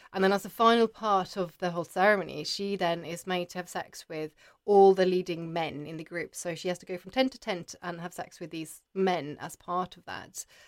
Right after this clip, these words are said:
Yeah, so this is in the translation at least. So, so Ibn Fadlan is observing it. He doesn't understand what they're saying, so he's got a translator. So he sees this as happening. And then there's a ceremony where she then becomes the wife and she is killed, she's murdered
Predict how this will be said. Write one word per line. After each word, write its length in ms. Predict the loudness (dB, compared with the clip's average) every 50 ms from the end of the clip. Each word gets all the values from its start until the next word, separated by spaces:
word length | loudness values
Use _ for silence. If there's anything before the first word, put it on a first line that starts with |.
| _ _ _ _ 0
Yeah, 160 | 4 4 4
so 100 | 4 4
this 220 | 2 2 2 2 -2
is 140 | -6 -8
in 180 | -6 -2 0 0
the 80 | 0 2
translation 500 | 0 0 2 4 4 4 4 2 -2 -4
at 100 | -2 -2
least. 220 | -4 -4 -2 0
So, 180 | 0 0 0 -2 -8
so 100 | -10 -4 -2
Ibn 240 | 0 2 2 0
Fadlan 320 | 0 2 4 4 4 4 2
is 100 | 0 -4
observing 540 | -8 -6 0 2 4 4 4 2 0 -2 -2
it. 240 | -4 -6 -8 -10 -10
He 80 | -8 -8
doesn't 200 | -6 -4 -4 -4
understand 300 | -4 -4 -4 -4 -4 -4
what 60 | -6
they're 80 | -10 -12
saying, 340 | -6 -2 0 0 0 -2
so 40 | -4
he's 100 | -10 -12
got 140 | -14 -16 -18
a 40 | -16
translator. 840 | -16 -16 -16 -14 -10 -6 -4 -4 -4 -6 -4 -2 2 2 2 2 2 _ -14 -20 -10
So 120 | -6 -4
he 200 | -2 -2 -2 -2
sees 500 | -4 -4 -4 -4 -4 -4 -6 -8 -14 -18 -18 -6
this 340 | -2 -2 -2 -2 -4 -6
as 80 | -8 -6
happening. 360 | -6 -8 -8 -8 -8 -8 -6 -2
And 100 | 2 4
then 280 | 6 6 6 4 2 -4 _ _ _ _ -12
there's 140 | -10 -6 -2
a 40 |
ceremony 360 | 6 8 10 10 10 10 8 6
where 80 | 4
she 140 | 0 0 2
then 180 | 4 4 4 2
becomes 380 | -2 -4 -4 -2 -2 -4 -4
the 80 | -10 -8
wife 440 | -6 -4 -4 -4 -6 -10 -14 -16 -12
and 200 | -10 -8 -8 -6
she 180 | -6 -6 -6 -6
is 140 | -6 -8
killed, 340 | -10 -4 0 2 2 2 0
she's 140 | -2 -6 -4
murdered 560 | 0 2 2 2 2 -2 -4 -10 -16 -16 -20